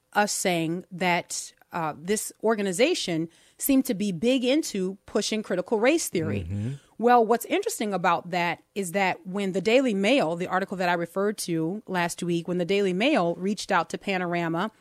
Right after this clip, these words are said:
Speaker 1: asking specifically if the school or if the organization favored, um, pushing critical race theory on schools in either of their questionnaires or, you know, whatever it is that they do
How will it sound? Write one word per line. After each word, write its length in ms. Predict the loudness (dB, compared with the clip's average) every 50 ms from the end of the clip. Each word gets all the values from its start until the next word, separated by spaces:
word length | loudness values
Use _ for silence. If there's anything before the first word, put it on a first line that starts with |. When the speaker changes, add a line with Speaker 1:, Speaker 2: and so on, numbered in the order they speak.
| _ _ _ _ _ 4
Speaker 1:
asking 560 | 6 6 6 6 4 0 -2 0 0 0 -2
specifically 840 | -4 -4 -2 -2 0 0 0 0 -2 -2 -2 -2 -2 0 0 -2 -2 -6 -12 -20 -20 _ _ -4
if 180 | -2 0 0 -2 -4
the 140 | -4 -4 -2
school 440 | -2 -4 -4 0 2 2 2 2 2 2
or 120 | 0 0 2
if 220 | 0 -2 -2 -2
the 100 | -2 0
organization 800 | 2 2 2 2 2 0 0 2 0 0 0 0 -2 -2 -2 -4
favored, 640 | -4 -2 0 0 2 2 2 2 2 2 2 2 -2 -8 -18 -20 -20 -20 _ _ -2
um, 280 | 0 0 0 0 -2
pushing 560 | -4 0 2 2 2 2 0 -2 -2 -2 -4 -4
critical 380 | 0 0 0 2 2 0 0
race 280 | 2 4 2 2 2 0
theory 280 | 0 2 2 2 2 0
on 200 | 0 0 0 -2
schools 360 | -2 -4 -4 -4 -4 -4 -4
in 100 | -2 -2
either 200 | 0 0 0 0
of 80 | -2 -2
their 160 | -2 -4 -4
questionnaires 1040 | -2 -4 -4 -4 -4 -6 -2 2 4 6 6 6 6 6 6 6 6 4 4 2 0
or, 200 | 0 0 0 0
you 100 | 0 -2
know, 100 | 0 0
whatever 360 | 0 4 4 6 6 6 4 2
it 80 | 2
is 140 | 0 0 -2
that 120 | -4 -6
they 160 | -4 -2 -2 -2
do 280 | -2 -4 -4 -4 -6